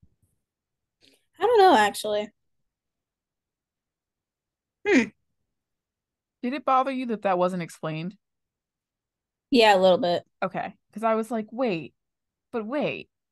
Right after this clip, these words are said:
Speaker 2: but wait." <laughs> Halfway th-, like, halfway through the book, I was like, "Wait a second."
Speaker 1: Yeah, that
Speaker 2: Mm-hmm.
Speaker 1: definitely could have be, could have been explained better.
Speaker 2: And maybe that's just another of, like,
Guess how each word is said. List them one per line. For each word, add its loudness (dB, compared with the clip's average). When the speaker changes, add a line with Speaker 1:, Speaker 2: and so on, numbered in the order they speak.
Speaker 2:
but -10
wait." -4
<laughs> 0
Halfway 0
th-, -20
like, -2
halfway -6
through -8
the -8
book, -6
I -8
was -10
like, -12
"Wait -8
a -14
second." -16
Speaker 1:
Yeah, 2
that 4
Speaker 2:
Mm-hmm. -2
Speaker 1:
definitely 2
could 0
have -2
be, -6
could -2
have -2
been -2
explained -8
better. -8
Speaker 2:
And -4
maybe -6
that's -4
just -18
another -6
of, -8
like, -10